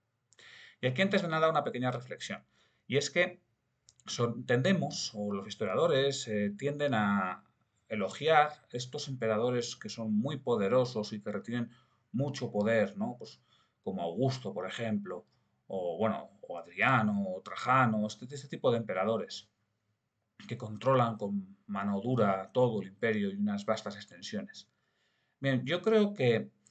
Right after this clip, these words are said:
el, el éxito del Imperio Romano no fue tanto el acumular mucho poder, sino el que, llegado un momento, supo distribuirlo.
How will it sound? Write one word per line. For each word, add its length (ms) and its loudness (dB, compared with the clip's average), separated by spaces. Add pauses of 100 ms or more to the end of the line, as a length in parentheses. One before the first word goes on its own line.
(480)
el, 720 2
el 140 2
éxito 420 2
del 140 2
Imperio 340 0
Romano 640 0
no 160 -2
fue 240 0
tanto 520 -2 (140)
el 140 -8
acumular 680 2
mucho 320 -4
poder, 300 -8 (420)
sino 480 -2
el 220 -2
que, 140 -6
llegado 280 2
un 80 6
momento, 640 -2
supo 480 0
distribuirlo. 760 -10